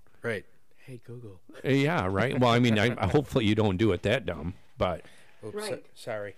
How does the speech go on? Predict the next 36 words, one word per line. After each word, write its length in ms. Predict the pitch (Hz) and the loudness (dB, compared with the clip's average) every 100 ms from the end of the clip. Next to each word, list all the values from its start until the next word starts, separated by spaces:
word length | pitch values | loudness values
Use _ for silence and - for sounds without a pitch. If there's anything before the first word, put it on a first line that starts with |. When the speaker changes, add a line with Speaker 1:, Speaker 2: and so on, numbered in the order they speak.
| - - - - - - - | -20 -20 -20 -20 -20 -20 -16
Speaker 1:
Yeah, 80 | - - | -14 -6
thank 200 | 131 95 | -4 -4
Speaker 2:
Uh, 20 | |
Speaker 1:
you. 140 | 92 - | -6 -2
Speaker 2:
yeah, 180 | 107 - | 0 0
<laughs> 40 | |
right, 400 | - 107 - - - - - - | 0 0 0 -4 -10 -14 -16 -2
right. 360 | 113 - 117 - | -2 -2 -6 -8
Speaker 1:
<laughs> 40 | - - - - - - - | -18 -16 -16 -10 -10 -10 -4
Speaker 2:
But 220 | 110 104 | -2 2
I 100 | 117 | 4
don't, 240 | 131 127 - | 4 4 2
I 80 | |
don't 200 | 131 123 | 0 0
see 180 | - 127 | -2 -2
the 160 | 101 101 | 0 0
issue 320 | 123 - 90 | -2 -2 -2
with, 240 | 87 - | -2 -4
I 60 | 113 | -4
don't, 100 | 120 | -2
I 80 | 110 | -2
don't 120 | 147 | -2
think 180 | - 98 | -2 -2
any 140 | 120 170 | -2 -4
company 340 | - 76 87 | -6 -8 -8
should. 300 | 82 - - - - | -8 -8 -10 -18 -14
Speaker 1:
Right. 220 | 92 80 - - - - | -12 -12 -16 -20 -20 -14
Speaker 2:
You 80 | 92 | -12
know, 60 | - | -10
expect 260 | - 156 | -4 -2
you 100 | 151 | 0
walk 240 | 147 156 - | 0 0 0
around, 320 | 151 131 104 - - | 2 4 2 -2 -8
walk 280 | 156 135 196 | -6 -4 0
around 180 | 135 156 | 2 2
Meijer. 380 | 151 220 - | 2 0 -4